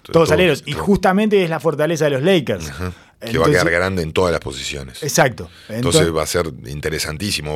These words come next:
Speaker 2: Obviamente, Kuwait mostró de que podía defender a Giannis. Eh,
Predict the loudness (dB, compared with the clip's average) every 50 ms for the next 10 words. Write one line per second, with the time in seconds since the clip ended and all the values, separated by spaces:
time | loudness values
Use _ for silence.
0 | -6 -2 0 2 2 2 0 0 -2 -2 -4 -4 -6 -12 -18 -20 -18 -6 -2 2
1 | 2 4 4 2 2 -2 -4 -2 0 2 2 2 2 0 -2 -4 -2 0 0 2
2 | 2 2 2 2 2 0 -2 -4 -2 0 0 2 2 2 2 2 2 2 2 2
3 | 0 0 -4 -6 -12 -20 -20 -20 -20 -20 -18 -6 -4 -2 -2 -2 -4 -4 -8